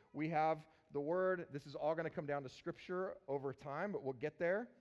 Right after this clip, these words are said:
You're clean. You're covered. "Abide in me, and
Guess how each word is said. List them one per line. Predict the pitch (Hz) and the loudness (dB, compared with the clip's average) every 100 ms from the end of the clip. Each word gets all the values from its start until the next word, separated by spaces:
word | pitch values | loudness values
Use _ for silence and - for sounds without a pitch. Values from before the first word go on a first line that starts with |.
| _ _ _ _ _ _ _ _ _ _ _ - | _ _ _ _ _ _ _ _ _ _ _ -14
You're | 123 | -12
clean. | - 170 180 220 269 - _ _ _ _ _ _ _ | -8 -6 -2 -4 -4 -16 _ _ _ _ _ _ _
You're | 120 120 | -14 -12
covered. | - 170 170 220 285 277 - _ _ _ _ _ _ _ _ _ | -2 -2 2 0 0 -6 -12 _ _ _ _ _ _ _ _ _
"Abide | 131 117 147 175 226 | -12 -2 2 4 2
in | 254 214 | 0 -2
me, | 180 185 196 214 202 | -2 -2 -4 -6 -8
and | 131 | -10